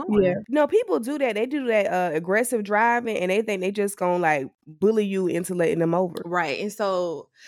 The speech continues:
Speaker 2: one thing about me, I don't play by Big Blue. So, like, I'm not gonna let you hit my
Speaker 1: <laughs>
Speaker 2: car, but, like, I'm gonna make it hard for you to get over. 'Cause you need to use your blinkers. That's why they there. You know what I mean? So,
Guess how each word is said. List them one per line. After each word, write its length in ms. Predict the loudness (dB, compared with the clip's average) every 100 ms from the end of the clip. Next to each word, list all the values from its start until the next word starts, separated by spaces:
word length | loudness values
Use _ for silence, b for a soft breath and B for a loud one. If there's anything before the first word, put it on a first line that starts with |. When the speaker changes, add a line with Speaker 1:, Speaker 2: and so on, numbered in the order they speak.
| B B
Speaker 2:
one 160 | -4 -4
thing 180 | -4 -4
about 260 | -4 -4 -4
me, 160 | -2
I 160 | 0 2
don't 160 | -2
play 140 | -4 -4
by 140 | -4
Big 180 | -4 -6
Blue. 240 | -4 -6 -8
So, 360 | -2 2 2
like, 380 | 2 0 -2 -8 _
I'm 200 | -6 -4
not 140 | -4 -4
gonna 140 | -4
let 160 | -6 -6
you 80 | -10
hit 100 | -10
my 140 | -8 -2
Speaker 1:
<laughs> 20 |
Speaker 2:
car, 420 | 2 2 2 -2 -2
but, 320 | 0 2 0
like, 280 | 0 0 0
I'm 140 | -2 -2
gonna 140 | -4
make 160 | -6 -8
it 40 |
hard 280 | -6 -6 -8
for 100 | -10
you 220 | -12 -12
to 160 | -12 -12
get 140 | -10
over. 240 | -10 -12
'Cause 240 | -2 0 2
you 80 | 0
need 180 | -2
to 80 | -4
use 260 | -6 -4 -2
your 100 | -4
blinkers. 420 | -2 -6 -4 -4
That's 200 | -2 -2
why 120 | -2
they 120 | -4 -4
there. 280 | -6 -8 -4
You 100 | 0
know 100 | 2
what 100 | 2
I 20 |
mean? 240 | 2 0
So, 400 | 0 0 0 -2